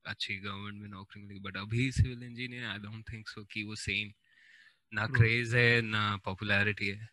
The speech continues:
Speaker 1: So,
Speaker 2: हम्म।
Speaker 1: कंप्यूटर साइंस भी सिमिलर ही है मेरे ख्याल से, अभी है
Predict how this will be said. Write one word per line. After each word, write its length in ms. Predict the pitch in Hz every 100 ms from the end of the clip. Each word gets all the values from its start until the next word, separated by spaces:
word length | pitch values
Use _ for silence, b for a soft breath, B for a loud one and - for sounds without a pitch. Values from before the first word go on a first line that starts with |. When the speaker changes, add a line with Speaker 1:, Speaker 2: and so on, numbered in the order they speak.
| -
Speaker 1:
So, 340 | - 147 135
Speaker 2:
हम्म। 180 | 127 113 107 - _ _ _ _ _ _ - -
Speaker 1:
कंप्यूटर 360 | 117 123 135
साइंस 300 | 135 147 139
भी 100 | 143
सिमिलर 460 | 131 110 110 117 113
ही 80 | 101
है 60 |
मेरे 160 | 92 98
ख्याल 180 | 110 95
से, 180 | 98
अभी 260 | 98 104 113
है 260 | 110 123